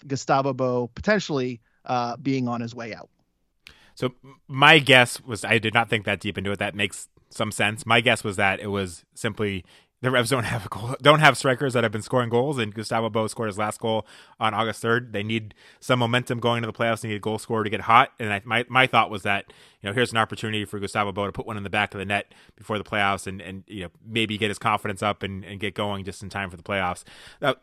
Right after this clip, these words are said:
Speaker 2: that's what I was thinking. I still didn't love the idea. <laughs> Um, if, if he, if he doesn't score, I think there's a lot more questions about it. But my, my thought was that maybe they were trying to just get,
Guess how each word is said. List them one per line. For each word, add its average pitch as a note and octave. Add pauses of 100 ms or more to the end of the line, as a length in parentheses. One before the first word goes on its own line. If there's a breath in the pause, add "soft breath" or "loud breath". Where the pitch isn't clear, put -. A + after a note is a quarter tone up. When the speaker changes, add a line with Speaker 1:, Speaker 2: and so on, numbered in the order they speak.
(160)
Speaker 2:
that's D#3+
what D3+
I C3+
was B2+
thinking. B2+
I A#2+
still C3
didn't B2+
love A#2
the A#2+
idea. A#2+
<laughs> A2 (180)
Um, B2
if, D#3
if A#2+
he, A#2+ (280 loud breath)
if -
he C3+
doesn't C#3+
score, C#3 (300 loud breath)
I A2+
think B2
there's A2
a A2+
lot A#2+
more A#2
questions C3+
about C#3+
it. D3+ (120)
But A2
my, A2
my A2+
thought A2
was G2
that F#2+
maybe G#2
they G2
were F#2
trying G2+
to F#2+
just F2+
get, G#2